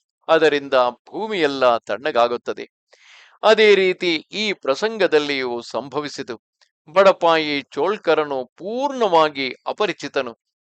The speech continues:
ದಾಸಗಣುವಿನ ಕೀರ್ತನೆಯು ನೆಪ ಮಾತ್ರವಾಯಿತು. ಅದರಿಂದಾಗಿ ಅವನು ಹರಕೆ ಮಾಡುವಂತಾಯಿತು ಮತ್ತು ಬಾಬಾರವರು ಸಹ ಆತನ ಬಗ್ಗೆ ಬಹಳ ಸಂತಸ ಹೊಂದಿದರು.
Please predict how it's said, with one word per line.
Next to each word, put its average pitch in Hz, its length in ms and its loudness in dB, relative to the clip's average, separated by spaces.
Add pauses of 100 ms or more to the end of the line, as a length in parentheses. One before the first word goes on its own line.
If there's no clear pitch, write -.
(140)
ದಾಸಗಣುವಿನ 160 800 2
ಕೀರ್ತನೆಯು 147 920 -4
ನೆಪ 120 340 -8
ಮಾತ್ರವಾಯಿತು. 127 840 -2 (440)
ಅದರಿಂದಾಗಿ 151 720 4 (300)
ಅವನು 185 460 2
ಹರಕೆ - 440 -4
ಮಾಡುವಂತಾಯಿತು 127 880 -2 (580)
ಮತ್ತು 214 380 2
ಬಾಬಾರವರು 156 840 4
ಸಹ 139 280 -4 (240)
ಆತನ 156 400 0
ಬಗ್ಗೆ 131 440 -2
ಬಹಳ 165 440 -2
ಸಂತಸ 147 520 -6
ಹೊಂದಿದರು. 120 680 -2